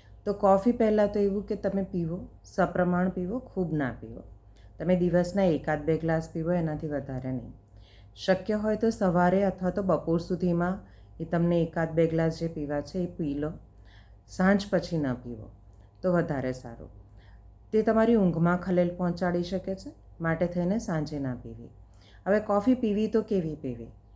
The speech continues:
કે ભાઈ એક તો ફ્લે-, ફ્રેશ ક્રશ કરેલી હોય તો વધારે સારું. ગરમ પાણીમાં ખાલી કોફી હોય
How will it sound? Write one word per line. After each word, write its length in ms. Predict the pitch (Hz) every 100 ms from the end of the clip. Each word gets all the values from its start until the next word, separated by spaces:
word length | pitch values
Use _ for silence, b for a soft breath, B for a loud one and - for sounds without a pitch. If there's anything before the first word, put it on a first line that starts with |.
| -
કે 80 | 165
ભાઈ 220 | 165 180
એક 200 | 170 165
તો 80 | 175
ફ્લે-, 400 | 175 - 175 170
ફ્રેશ 440 | - 185 196 220 -
ક્રશ 300 | 190 175 175
કરેલી 400 | - 160 151 151
હોય 160 | 156 147
તો 140 | 147
વધારે 400 | 139 135 143 135
સારું. 340 | 139 143 139 - B B B B -
ગરમ 280 | 175 190 208
પાણીમાં 400 | 208 208 220 220
ખાલી 340 | - 202 240
કોફી 460 | 247 180 160 - 170
હોય 220 | 143